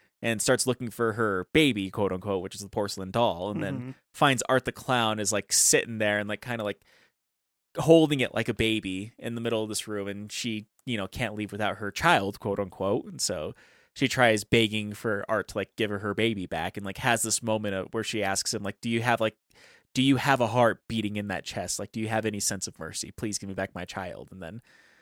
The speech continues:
Speaker 1: is trying to, like, be nice to him in a way and, like, holds his head to her chest, and he, like, starts sucking on a blood-covered thumb
Speaker 2: Yeah.
Speaker 1: while this is happening, which is probably, once again, just part of Art's humor.
Speaker 2: Yes. He, I imagine he thinks this is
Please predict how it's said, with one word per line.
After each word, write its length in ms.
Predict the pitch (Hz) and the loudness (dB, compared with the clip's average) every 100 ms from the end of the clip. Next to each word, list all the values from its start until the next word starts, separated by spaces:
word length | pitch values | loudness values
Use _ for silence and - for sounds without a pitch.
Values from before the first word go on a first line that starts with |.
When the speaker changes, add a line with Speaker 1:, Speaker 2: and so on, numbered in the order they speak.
| _ _ _ | _ _ _
Speaker 1:
is 160 | 123 | 0
trying 300 | - - 135 123 | 0 2 2 4
to, 60 | |
like, 180 | 120 117 | 2 0
be 160 | 131 120 | -2 -2
nice 400 | 113 104 107 - | -2 -2 0 -2
to 100 | 92 | -4
him 240 | 98 90 | -8 -8
in 80 | 95 | -6
a 40 | |
way 220 | 95 95 95 | -4 -2 -2
and, 80 | |
like, 220 | 98 95 - _ _ _ _ | -4 -8 -10 _ _ _ _
holds 500 | - - 147 135 135 | -16 4 6 6 4
his 140 | 135 120 | 0 0
head 200 | 120 120 | 0 -2
to 60 | 113 | -2
her 100 | 110 | -4
chest, 340 | - 107 - | 0 -2 -2
and 80 | 110 | -4
he, 100 | 120 | -6
like, 180 | 117 117 | -4 -2
starts 320 | - 127 - | 0 0 4
sucking 340 | - 135 - 120 | 4 4 2 -4
on 80 | |
a 60 | 104 | -4
blood-covered 720 | 95 110 110 107 - 117 98 | -6 -2 -2 -2 -4 -4 -4
thumb 480 | - - 98 90 101 | -6 -4 -4 -4 -8
Speaker 2:
Yeah. 160 | 139 131 - | -6 -6 -2
Speaker 1:
while 300 | 127 113 101 | 4 4 4
this 200 | 101 110 | -2 -2
is 100 | 110 | 0
happening, 520 | 107 95 95 82 95 - _ | 0 -2 -4 -10 -12 -14 _
which 160 | 135 127 | 0 0
is 100 | 120 | -2
probably, 300 | - 196 185 | 4 6 8
once 180 | 160 143 | 6 4
again, 360 | 156 156 120 - | 4 4 4 -6
just 140 | - - _ | -12 -12 _
part 260 | - 120 113 | -2 0 0
of 100 | 110 | 0
Art's 220 | 110 113 - | -2 -2 -4
humor. 400 | 113 90 87 117 | -4 -6 -8 -10
Speaker 2:
Yes. 420 | - 143 139 - - - _ | -4 -2 -2 -6 -12 -20 _
He, 220 | - 185 165 _ - _ _ _ _ | -2 -2 -2 _ -20 _ _ _ _
I 140 | 170 208 | 2 4
imagine 360 | 190 156 143 | 6 4 2
he 100 | 147 147 | -4 -2
thinks 200 | 147 131 | -4 -6
this 160 | 139 | -8
is 180 | 139 120 | -8 -12